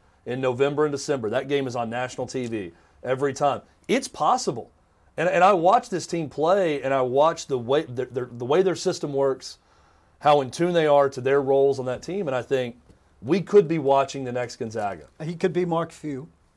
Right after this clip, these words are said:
Speaker 2: and it's worth paying him because the advertising for that school, you know, uh,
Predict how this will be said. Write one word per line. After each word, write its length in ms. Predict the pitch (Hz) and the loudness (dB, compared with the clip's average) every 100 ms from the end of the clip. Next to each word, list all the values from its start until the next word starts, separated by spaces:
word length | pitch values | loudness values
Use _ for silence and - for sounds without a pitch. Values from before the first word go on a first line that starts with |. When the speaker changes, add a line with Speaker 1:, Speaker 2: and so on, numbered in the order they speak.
| - | -10
Speaker 2:
and 140 | 165 | -8
it's 120 | 170 | -6
worth 320 | 160 170 170 - | -4 -4 -4 -8
paying 380 | 220 254 190 | -8 -6 -8
him 300 | 98 123 147 | -12 -14 -12
because 580 | 156 - 151 151 135 147 - | -14 -12 -8 -8 -8 -14 -20
the 120 | - | -16
advertising 680 | 135 135 143 - 135 165 175 | -12 -12 -14 -12 -12 -12 -16
for 240 | - 131 | -16 -14
that 240 | 135 185 - | -14 -14 -18
school, 400 | - 120 117 143 _ _ _ _ _ | -18 -16 -16 -20 _ _ _ _ _
you 140 | 143 | -8
know, 560 | 139 147 156 147 131 135 _ _ _ _ _ - | -6 0 2 2 -2 -8 _ _ _ _ _ -14
uh, 420 | 127 120 107 | -10 -8 -10